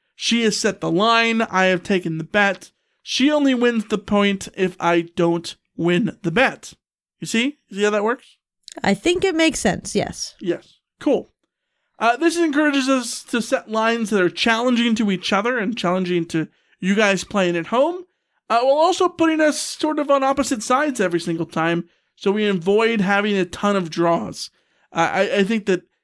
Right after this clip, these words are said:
Speaker 1: while this game has been fun, it's always kinda sucky when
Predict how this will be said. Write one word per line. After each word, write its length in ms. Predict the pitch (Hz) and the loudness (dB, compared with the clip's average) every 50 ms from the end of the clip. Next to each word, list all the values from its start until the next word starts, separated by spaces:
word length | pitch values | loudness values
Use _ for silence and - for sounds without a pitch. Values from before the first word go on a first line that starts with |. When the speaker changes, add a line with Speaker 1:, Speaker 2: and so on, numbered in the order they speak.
| _ _ _ _ _ _ _ | _ _ _ _ _ _ _
Speaker 1:
while 200 | - 208 214 226 | -4 0 0 2
this 200 | 220 214 208 - | 2 0 0 0
game 160 | - 247 240 | 2 2 2
has 120 | 240 226 233 | 2 0 0
been 180 | - 208 196 | -2 -2 -2
fun, 480 | 175 - - 208 208 220 233 262 285 294 269 - | -4 -4 -2 0 2 2 2 0 0 0 -2 -2
it's 220 | - 220 202 - 254 | -2 -4 -2 0 0
always 760 | 226 233 240 254 254 247 247 240 233 214 196 - - - - - | 2 2 2 4 2 2 2 0 -2 -2 -2 -4 -4 -6 -8 -4
kinda 220 | - 254 247 226 | -2 -2 0 0
sucky 400 | 214 - - 262 247 - 220 208 196 | 0 0 -2 -2 -2 -2 -2 0 0
when 400 | 185 196 185 175 170 170 175 | 2 2 2 2 0 0 -2